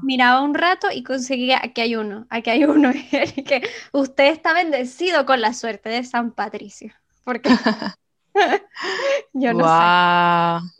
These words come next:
Speaker 2: No, la verdad, yo jamás he visto un trébol de cuatro hojas y dicen eso también, como que, que si consigues un, un trébol de cuatro hojas, bueno, que es así como que la mega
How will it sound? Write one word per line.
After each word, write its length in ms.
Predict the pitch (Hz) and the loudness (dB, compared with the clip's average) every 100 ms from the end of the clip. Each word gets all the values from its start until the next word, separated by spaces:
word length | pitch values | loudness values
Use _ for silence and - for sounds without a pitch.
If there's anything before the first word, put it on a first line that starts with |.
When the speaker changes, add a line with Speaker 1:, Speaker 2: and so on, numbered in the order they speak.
| - - | -18 -8
Speaker 2:
No, 380 | 185 196 240 | 0 4 6
la 120 | 214 190 | 4 2
verdad, 220 | 185 175 | 2 0
yo 140 | 180 | 0
jamás 320 | 196 220 220 233 | -2 -2 -2 0
he 80 | 226 | -2
visto 340 | 226 - 233 | -2 -4 -4
un 100 | 226 | -4
trébol 300 | 233 226 233 | -4 -4 -4
de 100 | 220 | -6
cuatro 400 | 202 170 180 202 | -10 -6 -2 0
hojas 540 | 226 269 285 294 294 _ | 0 0 0 0 -2 _
y 360 | 220 226 208 - | -2 -2 -2 -2
dicen 320 | 202 208 226 | -4 0 0
eso 180 | 247 269 | 0 0
también, 640 | 240 202 226 240 214 214 | -4 -2 0 2 2 -2
como 240 | 220 214 | -4 -4
que, 200 | 202 190 - - - - _ _ | -2 -6 -6 -16 -20 -20 _ _
que 100 | 214 | -8
si 140 | 202 | -6
consigues 460 | 196 202 202 185 202 | -6 -6 -4 -4 -2
un, 400 | 220 220 220 220 | -4 -2 -4 -4
un 180 | - 214 | -6 -8
trébol 260 | 220 220 220 | -2 -2 0
de 80 | |
cuatro 320 | 214 175 - 185 | -2 -2 2 2
hojas, 220 | 240 277 | 2 0
bueno, 260 | 175 180 | -2 -4
que 100 | 170 | -10
es 80 | 135 | -16
así 200 | 156 - | -20 -14
como 140 | 185 214 | -12 -6
que 120 | 208 | -6
la 160 | 208 | -6
mega 220 | 214 170 | -10 -12